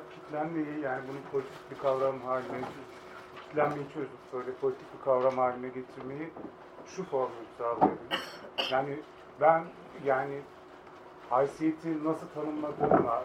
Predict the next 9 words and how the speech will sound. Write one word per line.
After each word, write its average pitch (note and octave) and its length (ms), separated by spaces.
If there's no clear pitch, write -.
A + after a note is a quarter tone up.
yani A#2+ 180
benim C#3+ 260
tanımımla, C#3 580
e, B2+ 200
ilgilenmiyorum. C3 540
Yani A2 180
seksen C3 320
iki - 160
tane B2+ 320